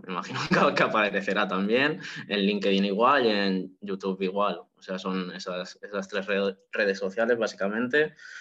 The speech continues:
Bien en Tras la Línea de Cal o con Xavi Aguilar, con alguna de las dos formas, puedes encontrarme ahí y encantado de, de compartir contenido y compartir charlas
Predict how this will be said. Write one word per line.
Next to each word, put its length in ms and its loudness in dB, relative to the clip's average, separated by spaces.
Bien 360 4
en 320 0
Tras 200 0
la 100 0
Línea 280 -2
de 160 2
Cal 240 4
o 80 0
con 160 -6
Xavi 180 0
Aguilar, 540 2
con 240 -4
alguna 260 -6
de 60 0
las 100 -2
dos 180 -6
formas, 580 -6
puedes 260 -8
encontrarme 540 -8
ahí 360 -4
y 300 -16
encantado 600 -6
de, 260 -6
de 160 -4
compartir 580 -6
contenido 640 -2
y 120 0
compartir 500 -10
charlas 560 -8